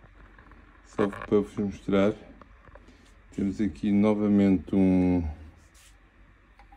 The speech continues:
um tronco de madeira. Podem ver a madeira não tratada. Esta por acaso até é pinho, eh, acho que é pinho aplanado, não é preciso ser assim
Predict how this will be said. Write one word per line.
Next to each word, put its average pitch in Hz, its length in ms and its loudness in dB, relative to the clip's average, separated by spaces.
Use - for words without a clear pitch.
um 101 160 -2
tronco 101 500 -4
de 95 60 -6
madeira. 95 640 0
Podem 92 280 -8
ver 87 300 -4
a 92 40 -2
madeira 90 480 -2
não 90 180 -4
tratada. 90 720 -4
Esta 92 200 -10
por - 100 -14
acaso 92 300 -4
até 92 400 0
é 92 80 -4
pinho, 90 580 -2
eh, 90 640 -6
acho - 160 -16
que - 120 -6
é - 60 -4
pinho 90 500 -4
aplanado, 85 600 -4
não 90 140 -4
é 87 80 -2
preciso 85 380 -10
ser 85 260 -4
assim 80 480 -6